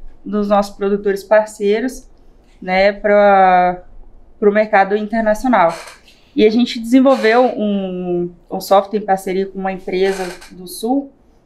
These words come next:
é, que ele faz esse controle de caderno de campo, a parte de certificações, toda a parte legal, né, que a gente tem que manter o arquivo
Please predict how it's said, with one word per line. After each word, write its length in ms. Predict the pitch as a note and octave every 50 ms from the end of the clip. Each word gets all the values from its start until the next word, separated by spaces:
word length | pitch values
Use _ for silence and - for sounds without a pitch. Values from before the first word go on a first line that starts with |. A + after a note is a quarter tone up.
| _ _ _ -
é, 320 | F3 F3+ F#3 F#3 F#3 F3+
que 140 | F3+ F3+ A3+
ele 120 | G#3+ A3
faz 220 | A3+ A3+ A3 A3 A3+
esse 180 | A#3 A3+ -
controle 600 | - C4 C#4 C#4+ C#4 A#3+ A3+ A3 G3+ F#3 F#3+ F#3+
de 760 | F3+ F3 F3+ F#3 F#3 F3+ F3+ F3 F3 E3+ E3+ E3+ E3 E3 D#3+ E3+ - - _ _ _ _ _ _ _
caderno 380 | - G#3 G3 G3 G3+ G3+ G3+
de 140 | G3 - -
campo, 540 | - B3+ C4 C4+ C4 B3+ B3 B3+ - - -
a 80 | A#3 A3+
parte 320 | - A3 A3+ A3 - -
de 60 | -
certificações, 800 | - - A#3 A#3 A3 - - - G#3+ G3+ - - A#3 A#3 B3 A#3+
toda 200 | - B3 C4+ C4
a 20 |
parte 320 | - - B3 - - A#3+ A3
legal, 420 | G#3 G3 F3+ F3+ G3 G3+ A#3 B3
né, 80 | A#3+ A#3
que 120 | A#3 A3+
a 40 | G#3+
gente 180 | A3 G#3 -
tem 120 | - G#3+ G#3
que 60 | G#3
manter 280 | G#3 G3+ G3+ G3+ - G3
o 60 | F#3+
arquivo 340 | G3 F#3+ - - G3+ F#3